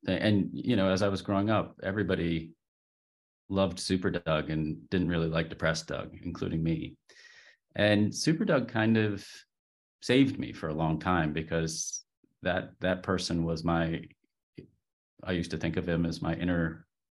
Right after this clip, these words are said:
superpower. Like, I could pull myself out of depression and work hard and work harder than anybody else I knew. And then, and so that took me through high school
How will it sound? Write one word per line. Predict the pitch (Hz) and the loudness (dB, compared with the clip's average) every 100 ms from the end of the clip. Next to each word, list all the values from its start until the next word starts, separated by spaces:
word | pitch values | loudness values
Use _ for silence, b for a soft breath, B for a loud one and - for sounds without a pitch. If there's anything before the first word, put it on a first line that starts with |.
| - | -6
superpower. | - - - - - - - - | -4 -4 -6 -8 -10 -16 -16 -10
Like, | 80 | -6
I | - | -8
could | - 82 80 - - _ _ B B B B | -6 -6 -6 -10 -20 _ _ B B B B
pull | - 123 | 0 6
myself | 117 113 107 | 6 6 4
out | 101 101 | 4 2
of | |
depression | 90 - 98 95 92 80 | 0 0 0 0 -2 -2
and | 80 | 0
work | 98 113 | 0 0
hard | - 92 90 90 85 | 0 0 2 0 -4
and | 82 82 - | -4 -4 -6
work | 95 98 | -4 -4
harder | - 101 98 | 0 0 2
than | 92 92 | 2 2
anybody | 92 92 92 | 2 0 0
else | 92 87 | 0 -2
I | 90 | -4
knew. | 87 95 | -2 -2
And | 92 | -2
then, | 90 92 90 - B B B B B - | -2 -2 -2 -4 B B B B B 0
and | 110 | 4
so | 113 | 6
that | 123 - | 6 4
took | 120 | 2
me | 107 | 2
through | 92 - 92 | 0 2 0
high | 87 92 | 2 -2
school | 92 - 101 98 110 | -2 -6 -6 -6 -6